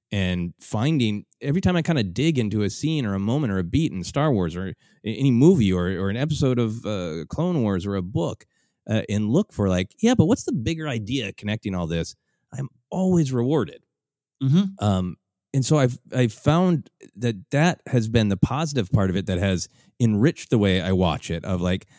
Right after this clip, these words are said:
Speaker 1: I've watched, uh, Attack of the Clones m-, dozens of times. I really enjoy Attack of the Clones. I've always enjoyed it for reasons that I have, uh, pontificated on in other episodes. Uh, but, like, a recent reviewing, I,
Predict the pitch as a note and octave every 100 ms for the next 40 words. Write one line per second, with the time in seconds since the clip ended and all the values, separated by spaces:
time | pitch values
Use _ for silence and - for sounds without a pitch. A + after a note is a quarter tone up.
0 | _ - F3 F3 D3+ D#3 - - B2 A#2
1 | G#2+ - A#2 C#3+ C3 G#2+ B2 A2+ G#2+ -
2 | _ _ B2 A#2+ G#2+ G#2+ B2 B2 A#2 A#2+
3 | A2 F#2 F2+ F#2 F2 E2+ E2 - _ _
4 | G2 F2 F#2 G#2 B2 C3+ B2 A2 G#2 F2+
5 | A2 G2+ F#2 G#2 F#2 F#2+ E2 F#2+ F2+ E2+
6 | F2 _ - A#2 A#2 G#2 G#2+ F#2 G2 F#2+
7 | - A2 F#2+ G2 G2 F2 F2+ E2+ F#2 E2
8 | F2+ F2 D#2+ - G#2 D#3 C3 B2 A#2+ G#2+
9 | G#2 F#2+ F2+ - _ _ C3 A#2+ A2+ A2
10 | G2 F2+ D#2+ D#2+ - _ _ _ G#2 F#2
11 | E2+ - _ _ C#3 B2 C#3+ C#3 - D3
12 | E3 A#3+ G3+ D3 C#3+ C3 C#3 G#3 E3+ -